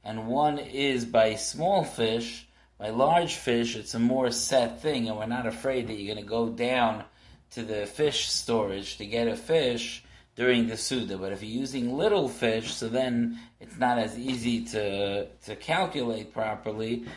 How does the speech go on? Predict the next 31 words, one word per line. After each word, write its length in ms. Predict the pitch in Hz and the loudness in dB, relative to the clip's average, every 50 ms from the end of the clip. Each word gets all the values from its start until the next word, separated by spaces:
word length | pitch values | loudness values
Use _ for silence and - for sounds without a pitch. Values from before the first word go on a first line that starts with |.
| - - | -18 -20
so 160 | - - 117 113 | -12 -10 -6 -2
that 360 | 120 123 131 120 - - - | 0 0 0 0 -4 -10 -14
people 280 | 127 123 120 120 123 | -14 -12 -4 -2 0
might 300 | 120 120 120 120 120 117 | 4 4 4 4 2 0
go 200 | - 110 117 120 | 0 0 2 2
in 140 | 120 117 117 | 4 4 4
during 340 | 113 113 117 117 117 117 117 | 4 4 4 6 6 6 6
the 100 | 123 123 | 4 4
Suda, 440 | 120 - 175 196 196 180 143 131 120 | 2 4 4 4 4 4 4 4 2
and 140 | 120 123 127 | 2 0 0
therefore 380 | 131 127 131 - 147 127 120 | -2 -2 -4 -4 -2 -2 0
it 60 | 113 | 0
has 240 | 117 113 107 104 - | 2 0 0 0 -4
to 80 | - 98 | -10 -10
be 160 | 98 98 95 | -10 -10 -10
checked. 480 | - - 92 87 82 - - - _ _ _ _ _ _ - - - - - - _ - | -10 -10 -10 -10 -10 -12 -16 -20 _ _ _ _ _ _ -20 -20 -20 -20 -20 -20 _ 4
Omar 520 | 165 196 196 185 175 165 165 160 160 160 | 6 6 8 8 8 8 10 8 8 6
Rabba 580 | 156 156 156 156 160 160 - 160 156 151 151 147 | 6 8 8 8 8 8 6 6 6 6 4 6
bar 320 | - 147 143 147 151 147 | 6 8 8 8 8 8
Rav 280 | 139 139 135 135 123 123 | 8 8 8 8 6 4
Huna, 420 | 131 139 139 135 131 127 127 123 | 4 2 4 4 4 4 4 6
Rabba 280 | 127 127 135 139 147 139 | 6 6 6 6 6 2
bar 180 | 131 135 131 | 4 4 4
Rav 180 | 127 127 120 123 | 4 4 2 0
Huna 260 | 143 143 139 135 127 | -2 -4 -2 -4 -4
said, 480 | - - - 135 131 127 123 113 110 113 | -4 -2 0 0 0 0 -2 -4 -2 2
"Bei 300 | 113 113 117 117 113 113 | 4 4 6 6 4 4
milchi 960 | 113 113 117 120 139 165 180 180 - - - - 160 156 151 151 151 147 - - 117 | 4 4 6 6 6 6 4 2 2 -2 -4 -2 0 0 2 2 0 -2 -4 -6 -8
u 80 | 120 | -6
bei 340 | 120 117 120 120 120 117 117 117 | -4 0 0 0 0 0 -2 -4
kiri." 540 | - - 156 156 143 120 107 98 87 78 | -6 -4 -2 0 0 0 0 -2 -4 -8